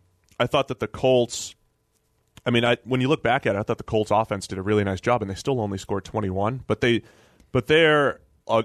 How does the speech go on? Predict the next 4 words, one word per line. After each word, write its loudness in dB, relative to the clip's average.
Andrew 0
Luck-led 4
scary -2
offense. -2